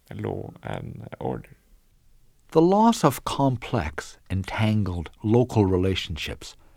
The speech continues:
Speaker 2: can lead, in Nils Christie's view, to a dangerous single-mindedness.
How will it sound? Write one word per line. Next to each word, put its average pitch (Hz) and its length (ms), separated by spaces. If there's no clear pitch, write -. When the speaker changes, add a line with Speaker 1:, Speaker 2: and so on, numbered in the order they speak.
Speaker 2:
can 156 220
lead, 175 360
in 127 180
Nils 127 220
Christie's 87 480
view, 76 300
to 123 160
a 127 40
dangerous 127 680
single-mindedness. 107 1300